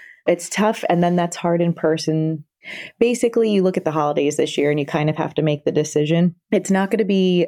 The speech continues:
comfortable all the way through. So you're either gonna be comfortable with the uncomfortable, or you're gonna have to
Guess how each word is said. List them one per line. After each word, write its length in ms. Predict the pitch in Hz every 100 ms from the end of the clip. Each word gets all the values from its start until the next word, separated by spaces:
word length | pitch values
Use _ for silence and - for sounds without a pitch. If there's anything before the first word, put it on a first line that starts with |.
| -
comfortable 920 | - 175 156 - 151 156 147 151 156 _ -
all 200 | 196 196
the 80 | 196
way 160 | 185
through. 580 | 175 - 147 139 135 139 - _ - - -
So 100 | 160
you're 180 | 151 160
either 220 | 170 170
gonna 180 | 165 160
be 140 | 147
comfortable 640 | 139 - 175 - 180 175 165
with 220 | 170 170
the 160 | 196 175
uncomfortable, 880 | 208 208 220 214 - 226 220 240 240 - - - - _ -
or 800 | 175 170 170 170 170 165 165 - _
you're 200 | - 170
gonna 240 | 165 156 147
have 300 | 147 147 -
to 420 | 143 135 131 143